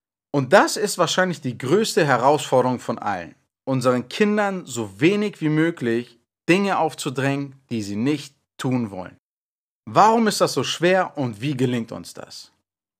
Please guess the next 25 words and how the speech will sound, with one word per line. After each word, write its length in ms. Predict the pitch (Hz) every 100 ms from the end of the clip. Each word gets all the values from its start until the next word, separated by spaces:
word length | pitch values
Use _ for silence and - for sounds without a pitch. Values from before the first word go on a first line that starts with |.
| _ _ 123
Wir 300 | 113 147 147
alle 460 | 226 277 269 190
wollen 240 | 196 214 208
für 100 | 208
unsere 300 | 175 139 131
Kinder 420 | - 196 190 180
nur 320 | 160 156 151
das 240 | 143 135
Beste. 380 | - - - - - _ _ _ _ _ 180
Dieser 240 | 226 247
noble 680 | 180 185 254 233 180 151 143
und 160 | 139
liebevolle 680 | 131 196 202 160 175 139 117
Wunsch 300 | 180 180 143
ist 220 | 139 -
der 140 | 120
Hauptgrund, 600 | 156 196 - 120 113 120 -
warum 420 | 123 131 165 175
wir 180 | 180 -
unsere 260 | 127 110
Kinder 540 | 107 - 185 180 165 -
in 140 | 123
ihrer 240 | 113 92 -
Freiheit 600 | - - 131 127 117 -
einschränken. 600 | 110 104 - 95 -